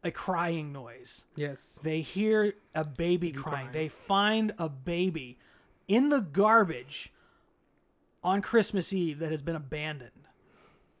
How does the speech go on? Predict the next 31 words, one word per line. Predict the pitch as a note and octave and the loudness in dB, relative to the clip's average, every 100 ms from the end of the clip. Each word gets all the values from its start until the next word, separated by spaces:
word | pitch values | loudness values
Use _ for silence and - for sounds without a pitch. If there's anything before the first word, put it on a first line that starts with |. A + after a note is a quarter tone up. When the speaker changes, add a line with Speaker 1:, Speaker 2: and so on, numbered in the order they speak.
| _ _ _ _ _ _ | _ _ _ _ _ _
Speaker 1:
Now, | D#3+ D#3+ E3+ - | -6 -6 -6 -4
it's | C4 - | -4 -2
snowing. | - - A#3+ B3+ F#3+ A#2+ - - | -2 2 6 6 4 -2 -12 0
It's | B3 B3 | 0 0
cold. | - - - B3 F#3 D3+ | -14 -12 -2 4 4 2
I | A#3+ | 2
have | E4+ F#3+ C3+ - | 4 4 0 2
been | A3 A3+ | 4 4
in, | G3 G3 F#3 F3+ | 4 2 0 -2
you | F#3+ | -2
know, | F#3 - | -2 -2
in, | G#3 - | -6 -4
in | G3+ | -2
Tokyo, | A#3+ C#4 C#4+ | 0 0 0
it | A3+ A#3 | 0 2
gets | G#3 - | 0 0
cold. | - F#3 B2 - _ _ _ _ | -2 -2 -4 -14 _ _ _ _
It | A3+ F#3 _ - | -6 -6 _ -4
gets | F3+ - | -4 -4
really | C#3 A#3 B3 | -2 4 6
cold. | - E3+ D3 D#3+ - | 6 0 -6 -10 -4
In, | F#3+ G3+ | -4 -4
in, | G#3 | -6
so | G3+ | -6
someone | G#3 C4+ E4+ C4 | -8 -4 -2 2
left | G3+ B3+ G3 | 2 2 0
a | |
baby | E3 B2+ C#3 F#3 C#4+ D4+ G3+ | -4 -6 -4 2 6 6 4
out | F3 E3+ D3+ | -2 -4 -4
here. | D#3 E3 A#2 - | -6 -6 -8 -4
Speaker 2:
Oof. | E3+ F#3 | 0 0